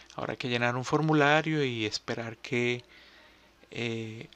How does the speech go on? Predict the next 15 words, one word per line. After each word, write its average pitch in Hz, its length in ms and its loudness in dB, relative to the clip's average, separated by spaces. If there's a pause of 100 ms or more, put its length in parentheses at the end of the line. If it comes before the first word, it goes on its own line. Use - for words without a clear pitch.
(160)
haya 127 240 2
una 131 100 2
autorización 123 720 -2
para 123 460 0 (800)
que 113 240 -10 (360)
nos 113 260 -4
den 127 160 -2
el 123 80 -2
software, 143 480 4 (680)
en 113 160 -10
este 110 240 -8
caso 127 300 0
el 123 120 2
Lite. 104 220 -2 (1400)
Eh, 120 760 0